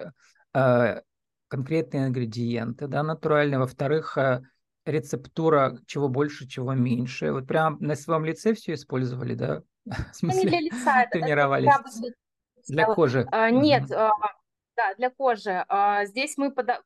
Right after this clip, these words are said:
Speaker 2: подбирали конкретно уже, что бы я хотела видеть, какие масла, а, определённые, какие-то увлажняют, какие-то питают.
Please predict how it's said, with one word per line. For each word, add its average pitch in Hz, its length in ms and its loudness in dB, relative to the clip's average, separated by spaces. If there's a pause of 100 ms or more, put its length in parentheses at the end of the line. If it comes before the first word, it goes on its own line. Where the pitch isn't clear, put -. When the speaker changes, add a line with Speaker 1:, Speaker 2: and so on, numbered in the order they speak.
(160)
Speaker 2:
подбирали 247 480 4
конкретно 247 580 -2
уже, 202 180 -10
что - 240 0
бы 226 140 2
я 226 140 6
хотела 233 380 0
видеть, 208 220 -6
какие 240 300 -2
масла, 226 600 4
а, 208 300 6
определённые, 214 560 -4
какие-то 262 340 -4
увлажняют, 226 760 0
какие-то 214 360 -6
питают. 202 640 4